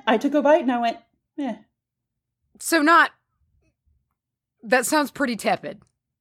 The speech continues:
Speaker 1: I mean,
Speaker 2: to
Speaker 1: yeah,
Speaker 2: me.
Speaker 1: but up until then.
Speaker 2: Okay. Okay.
Speaker 1: Yeah.
Speaker 2: Hey, I'm a, I'm, you know what? That's a win for me. If I took you
Speaker 1: I'm
Speaker 2: from furious to tepid on the subject, I feel like that's a win. We
Speaker 1: I'm
Speaker 2: should,
Speaker 1: also
Speaker 2: if
Speaker 1: trying
Speaker 2: we
Speaker 1: to
Speaker 2: could just
Speaker 1: calm
Speaker 2: be more
Speaker 1: down.
Speaker 2: tepid.
Speaker 1: I'm, I'm trying to calm down about, uh, my hatred for Red Velvet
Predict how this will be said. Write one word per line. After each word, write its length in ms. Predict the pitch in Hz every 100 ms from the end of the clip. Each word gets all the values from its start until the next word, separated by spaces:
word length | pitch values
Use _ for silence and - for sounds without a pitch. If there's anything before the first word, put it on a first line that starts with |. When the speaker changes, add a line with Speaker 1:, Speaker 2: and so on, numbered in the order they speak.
| _ -
Speaker 1:
I 100 | 311
mean, 180 | 330 269
Speaker 2:
to 60 | 285
Speaker 1:
yeah, 180 | 339
Speaker 2:
me. 40 | 185
Speaker 1:
but 120 | 202
up 140 | 233 302
until 280 | - 220
then. 300 | 175 - - - _ _ _ _ _ _ -
Speaker 2:
Okay. 320 | 208 - - _ _ _ _
Okay. 280 | 330 339 349
Speaker 1:
Yeah. 120 | -
Speaker 2:
Hey, 260 | 269 240 -
I'm 200 | 226 277
a, 160 | 277
I'm, 200 | - 254
you 80 | 269
know 100 | 262
what? 180 | 277 285
That's 220 | 233 247
a 40 | 277
win 280 | 247 254
for 120 | 226 208
me. 140 | 175
If 140 | 170
I 80 | 196
took 260 | 202 254 -
you 60 |
Speaker 1:
I'm 140 | 233 240
Speaker 2:
from 240 | 220 185 156 - - _
furious 640 | - 269 240 247 254 226
to 140 | 240 220
tepid 500 | 285 226 - 240 240
on 220 | 247 220
the 120 | 208
subject, 540 | - 233 208 233 233 208
I 100 | 214
feel 220 | 214 190
like 160 | 190
that's 200 | 208 196
a 40 | 202
win. 360 | 226 226 156 131 _ _ _ - - -
We 80 | 220
Speaker 1:
I'm 60 | 269
Speaker 2:
should, 60 |
Speaker 1:
also 180 | 302 359
Speaker 2:
if 80 | 247
Speaker 1:
trying 160 | 311 311
Speaker 2:
we 40 |
Speaker 1:
to 40 | 294
Speaker 2:
could 80 | 240
just 100 | 285
Speaker 1:
calm 100 | 269
Speaker 2:
be 100 | 262
more 180 | 247 214
Speaker 1:
down. 80 | 196
Speaker 2:
tepid. 380 | 202 165 147 - _ _ _ _ _ -
Speaker 1:
I'm, 160 | 247
I'm 160 | 254 262
trying 220 | 269 285
to 60 | 277
calm 340 | 277 269 254
down 280 | 240 240 233
about, 300 | 220 214 202
uh, 260 | 196 185 185
my 140 | 202
hatred 360 | 214 208 202 202
for 380 | 196 185 180 180
Red 200 | 190 190 185
Velvet 360 | 170 139 -